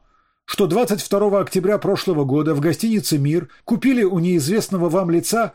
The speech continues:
серебряную диадему с тридцатью пятью бриллиантами и, узнав из газет, отобранных у вас при обыске, о том, что диадема, находившаяся в ваших руках,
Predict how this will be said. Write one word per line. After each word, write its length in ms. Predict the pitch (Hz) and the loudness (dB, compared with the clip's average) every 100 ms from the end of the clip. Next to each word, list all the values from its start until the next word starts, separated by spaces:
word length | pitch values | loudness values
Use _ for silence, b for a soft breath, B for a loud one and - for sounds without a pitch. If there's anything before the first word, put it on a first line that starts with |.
| _ | _
серебряную 640 | - 208 208 220 226 240 233 | -4 0 0 0 0 0 0
диадему 560 | 220 262 214 180 143 | 2 2 2 0 0
с 60 | - | -2
тридцатью 480 | 165 151 156 160 147 | -2 0 -2 -2 -2
пятью 380 | 160 - 156 | -2 0 0
бриллиантами 840 | 139 139 160 156 131 117 139 131 127 b b | 2 2 2 2 0 -2 -2 -2 -4 b b
и, 60 | 180 | 0
узнав 380 | 170 135 214 - | 2 2 0 2
из 100 | 143 | 0
газет, 380 | 143 170 190 165 | 2 2 2 0
отобранных 500 | 151 175 156 147 147 | 0 0 0 -2 -2
у 60 | |
вас 180 | 160 151 | -2 -2
при 140 | - 175 | 0 2
обыске, 420 | 165 131 - 165 | 2 0 0 -2
о 60 | |
том, 160 | 135 170 | 0 -2
что 160 | - 156 | 0 0
диадема, 500 | 143 170 170 156 139 | 2 2 2 0 0
находившаяся 720 | 139 151 151 - 139 - 147 | 0 0 0 0 -2 0 -2
в 60 | |
ваших 320 | 131 147 143 - | 0 -2 -4 -4
руках, 400 | 151 151 113 | -2 -2 -4